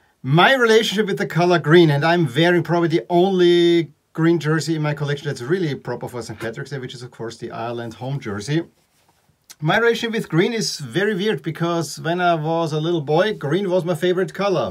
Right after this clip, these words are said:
Why? I was and still am hugely into dinosaurs. I have,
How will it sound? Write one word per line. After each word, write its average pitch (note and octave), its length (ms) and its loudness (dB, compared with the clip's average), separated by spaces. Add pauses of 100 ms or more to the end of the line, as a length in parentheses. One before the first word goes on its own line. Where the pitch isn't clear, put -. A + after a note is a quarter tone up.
Why? D3+ 380 0 (2000)
I G#2+ 600 -10
was D#3+ 360 -4
and E3 60 -14
still D3 300 -6
am E3 200 -2
hugely C#3+ 420 -6
into C#3 160 -6
dinosaurs. C#3+ 800 -2
I C#3+ 160 -8
have, D3+ 440 -6